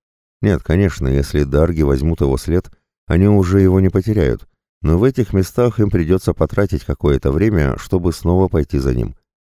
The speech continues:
Времени терять нельзя, но это сделать нужно. Горохов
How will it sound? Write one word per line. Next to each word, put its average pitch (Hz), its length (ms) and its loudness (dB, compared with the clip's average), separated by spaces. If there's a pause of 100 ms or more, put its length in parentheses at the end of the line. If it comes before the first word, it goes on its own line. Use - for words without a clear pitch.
(400)
Времени 82 400 4
терять 80 320 0
нельзя, 82 340 0 (340)
но 73 220 0
это 110 160 0
сделать 85 340 0
нужно. 64 360 -2 (500)
Горохов 69 560 -2